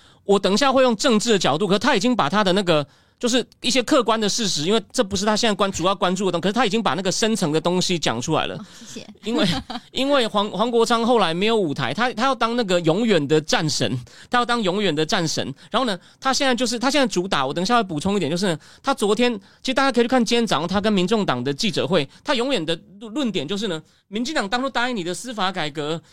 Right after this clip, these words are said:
Speaker 1: 呃，还有什么改革，那个各种改革都没有做到。然后呢，我呢是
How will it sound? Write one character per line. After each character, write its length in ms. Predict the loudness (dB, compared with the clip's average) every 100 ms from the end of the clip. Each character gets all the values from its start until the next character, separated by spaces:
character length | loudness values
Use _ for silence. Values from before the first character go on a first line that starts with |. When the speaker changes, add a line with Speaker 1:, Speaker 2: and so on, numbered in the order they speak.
| -14
Speaker 1:
呃， 240 | -6 -4 -4
还 80 |
有 80 | -6
什 80 | -6
么 80 | -8
改 140 | -6
革， 200 | -6 -8 -10 _ _
那 100 | -14 -6
个 260 | -4 -4
各 180 | -4 -4
种 160 | -2 -4
改 160 | -6
革 260 | -4 -6 -6 _ _
都 140 | -6
没 100 | -4
有 80 | -4
做 180 | -4 -4
到。 240 | -2 -4 -4
然 60 |
后 60 | -6
呢， 160 | -6 -10 _
我 200 | -8 -6
呢 160 | -4 -6
是 320 | -8 -8 -10